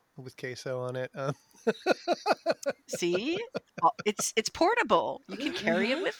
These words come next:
Speaker 1: All right,
Speaker 2: you.
Speaker 1: well, I'm gonna come off as the healthy one here. Um,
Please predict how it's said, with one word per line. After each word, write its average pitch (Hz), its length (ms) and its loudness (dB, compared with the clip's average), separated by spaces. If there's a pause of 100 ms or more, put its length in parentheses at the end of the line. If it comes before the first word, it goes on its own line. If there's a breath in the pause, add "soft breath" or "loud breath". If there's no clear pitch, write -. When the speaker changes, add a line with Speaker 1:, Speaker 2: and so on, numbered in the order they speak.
(120)
Speaker 1:
All 170 60 4
right, 160 100 4
Speaker 2:
you. - 60 0
Speaker 1:
well, 226 120 8
I'm 247 120 12
gonna 359 140 6
come 254 160 6
off 202 120 10
as 165 80 -2
the 156 80 4
healthy 190 300 4
one 135 200 -4
here. 131 300 -4 (180)
Um, 160 300 8